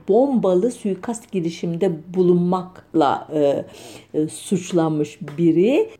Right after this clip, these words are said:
Abdülhamit, Belçika devletinin de araya girmesiyle bu kişiyi affediyor. Niye? Beş yüz altın da ihsan ederek jurnalcisi yapmak.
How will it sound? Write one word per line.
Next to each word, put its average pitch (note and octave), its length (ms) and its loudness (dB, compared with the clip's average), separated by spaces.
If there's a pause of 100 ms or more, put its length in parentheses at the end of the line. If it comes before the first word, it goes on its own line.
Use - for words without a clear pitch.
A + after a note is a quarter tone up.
(120)
Abdülhamit, A3 800 -2
Belçika G3+ 760 0
devletinin F3+ 640 2
de E3 120 -6
araya F3+ 320 0
girmesiyle F3+ 720 0
bu A3 100 -2
kişiyi - 320 -6
affediyor. C#4 720 2 (180)
Niye? B3+ 420 4 (800)
Beş B3 280 2
yüz A3 220 0 (120)
altın F#3+ 540 0
da - 200 -2
ihsan A3 380 0
ederek A#3 360 4
jurnalcisi F#3 760 2
yapmak. B2 420 -2